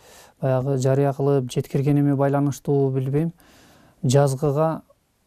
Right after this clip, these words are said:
а, бир эки тонна, үч тонна чыгарсам деген оюм бар да биогумусту. Ошого жетиштүү ылайыктуу кардарлар бар, анан өзүбүз дагы иштетебиз деп неме кылып атабыз. Эми бул жерге бир он миңдей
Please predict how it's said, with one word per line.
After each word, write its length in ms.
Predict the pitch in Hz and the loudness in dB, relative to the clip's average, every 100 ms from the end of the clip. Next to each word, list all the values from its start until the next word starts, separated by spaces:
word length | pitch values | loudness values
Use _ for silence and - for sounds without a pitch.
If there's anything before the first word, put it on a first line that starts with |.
| _ | _
а, 340 | 180 165 151 | -10 -6 -4
бир 280 | 139 156 151 - - - - - - - _ _ - _ - | -4 -2 -4 -6 -14 -20 -20 -20 -20 -20 _ _ -20 _ -6
эки 160 | 160 | -4
тонна, 520 | - 170 170 165 156 - | 2 4 4 4 2 -4
үч 160 | 143 | -8
тонна 300 | - 165 160 | -2 0 0
чыгарсам 400 | 143 160 160 170 | 0 -2 -2 -2
деген 220 | 160 151 | 0 0
оюм 200 | 151 160 | 2 2
бар 120 | 139 139 | 0 0
да 80 | |
биогумусту. 540 | 175 165 143 135 - 135 - - - | 0 0 0 -2 -6 -14 -14 -20 -10
Ошого 320 | 147 170 170 | -2 2 2
жетиштүү 720 | 147 151 139 147 - 185 170 160 - - - _ | 2 -2 -2 -2 -2 0 0 -2 -14 -20 -20 _
ылайыктуу 380 | 170 143 139 170 | -2 -2 -2 -2
кардарлар 520 | 151 147 143 139 151 | 0 2 2 0 0
бар, 240 | 135 131 131 | 0 0 -2
анан 220 | 131 131 | -2 0
өзүбүз 260 | 139 143 139 | 0 0 0
дагы 220 | 143 139 | 0 -2
иштетебиз 540 | 131 - 131 135 131 | -4 -8 -2 0 0
деп 200 | 127 131 _ _ _ - - - _ - | -4 -6 _ _ _ -20 -20 -20 _ -4
неме 180 | 147 135 | -2 0
кылып 220 | 151 139 | 0 0
атабыз. 320 | 156 160 - | 2 0 0
Эми 180 | 151 147 | 0 0
бул 120 | 139 | 0
жерге 400 | 147 165 165 180 - _ - _ | 2 2 2 0 -2 _ -20 _
бир 100 | 156 | -2
он 240 | 143 151 170 | 2 2 4
миңдей 720 | 165 156 165 165 156 156 | 2 2 2 2 0 -4